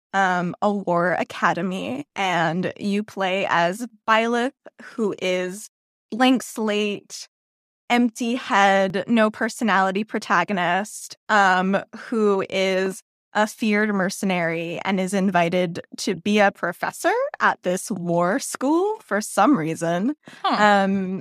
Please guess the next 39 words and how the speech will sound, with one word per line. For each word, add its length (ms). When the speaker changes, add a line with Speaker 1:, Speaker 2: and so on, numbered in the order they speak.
Speaker 1:
and 180
you 120
pick, 460
um, 400
a 60
house 640
to, 440
a 40
house 500
to 120
teach. 260
It's 120
basically 340
like, 320
uh, 320
the 260
mo-, 360
the 440
war 460
academy 560
is 100
a 60
monastery 540
that's 200
central 540
to 120
the 140
region, 680
and 400
each 220
house 440
represents, 840
like, 160
a 80
different 320
country 400
on 100
the 60
continent. 720